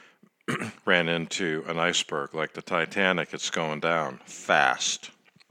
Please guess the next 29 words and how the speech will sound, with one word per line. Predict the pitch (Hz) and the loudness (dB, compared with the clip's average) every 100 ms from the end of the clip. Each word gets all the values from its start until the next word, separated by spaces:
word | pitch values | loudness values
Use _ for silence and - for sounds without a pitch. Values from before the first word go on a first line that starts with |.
| _ _ _ _ _ _ _ _ - - - - - | _ _ _ _ _ _ _ _ -20 -20 -20 -20 -6
Who | 98 | 0
gets | 107 | 2
on | 110 98 | 4 4
the | |
lifeboat? | 87 95 98 120 113 113 - _ _ _ _ _ _ _ _ - - - _ _ - | 6 6 6 4 4 4 -4 _ _ _ _ _ _ _ _ -20 -20 -20 _ _ -2
I | 92 | 4
don't | 104 92 | 4 4
know. | 85 87 - | 0 -2 -2
Wisdom | 90 113 - 98 | 2 2 2 -2
seems | - 92 80 | 0 0 -2
pretty | - 92 80 | -2 -2 -2
good. | 78 76 80 80 _ _ _ _ | -2 -2 -2 -4 _ _ _ _
Alcantara, | 98 90 - 101 98 - 107 98 95 - | 0 0 2 4 4 2 2 4 2 0
not | 85 80 | -2 -2
so | 87 | -4
good. | 71 76 78 78 76 - _ - - - _ - | -4 -4 -2 0 -2 -6 _ -20 -20 -20 _ 2
Duffy, | 104 104 - 101 92 90 - _ _ - | 4 4 2 2 2 0 -6 _ _ -2
I | 82 85 | 2 4
don't | 82 80 | 2 -2
know. | 73 73 73 73 _ _ _ - _ _ _ _ | -4 -6 -8 -10 _ _ _ -20 _ _ _ _
Hayward's | - 107 110 110 98 95 | 4 8 8 6 4 4
not | 90 87 | 2 2
going | 87 80 | 0 0
anywhere | 80 80 80 | 0 0 0
'cause | - 85 76 | -2 -4 -2
nobody | 85 85 82 | -2 0 -2
would | 78 78 | -2 -4
take | - 87 80 | 0 0 0
him. | 85 80 82 | -2 -2 -4